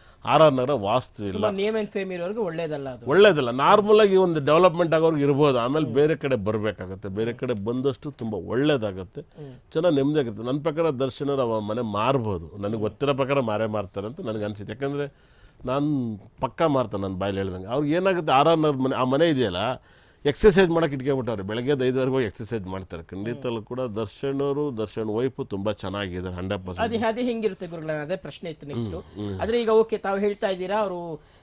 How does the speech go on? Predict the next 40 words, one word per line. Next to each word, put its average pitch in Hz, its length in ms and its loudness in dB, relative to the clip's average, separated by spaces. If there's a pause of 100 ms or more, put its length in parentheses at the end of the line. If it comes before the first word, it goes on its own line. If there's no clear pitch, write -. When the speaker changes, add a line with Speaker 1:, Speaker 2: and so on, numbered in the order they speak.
Speaker 2:
ಆ, 160 140 -8
ಪ್ರೊಫೆಷನಲಿ 247 1120 -2 (260)
ಫಿಲಮ್ 214 300 -6
ಎಲ್ಲ 202 120 -4
ಚೆನ್ನಾಗ್ 185 320 -8
ಓಡ್ತಾವೆ 180 420 -6
ಮತ್ತು 214 220 -10
ರಾಜಕಾರಣಕ್ಕೆ 160 500 -8
ಬರ್ತಾರೆ 143 340 -10
ಅಂತ. 120 200 -20 (360)
ಆದ್ರೆ 226 120 -2
ಪರ್ಸನಲ್ 240 420 -6
ಲೈಫ್ 226 180 -4
ಕೂಡ 202 100 -6
ತುಂಬಾ 180 240 -10
ಪ್ರಾಬ್ಲಮ್ 170 380 -8
ಅಲ್ಲಿ 151 140 -6
ಇದೆ. 135 220 -10 (100)
So 156 200 -10
ವಿಜಯಲಕ್ಷ್ಮಿ 160 480 -12
ಅವ್ರು 156 120 -8
ಏನೋ 147 100 -10
ಡೈವೋರ್ಸ್ 135 400 -12
ಮಾಡ್ಬೇಕು 151 400 -10
ಅಂತ 202 140 -18
ಒಂದಷ್ಟು 269 380 -10
ಏನೋ 220 120 -6
ಮಾತುಕತೆಗಳೆಲ್ಲ 185 800 -12
ನಡೀತಾ 180 360 -8
ಇದೆ 165 100 -8
ಅಂತ 156 120 -12
ಗೊತ್ತಿಲ್ಲ 165 520 -10 (240)
ಒಳಗಡೆ 160 260 -6
ಏನಿದೆ 160 300 -8
ಅಂತ, 247 160 -12
but 294 100 0
ಆ 254 80 6
ರೀತಿಯಾದಂಥ 247 380 -4
ಚರ್ಚೆ 190 440 -8
ಇದೆ. - 440 -16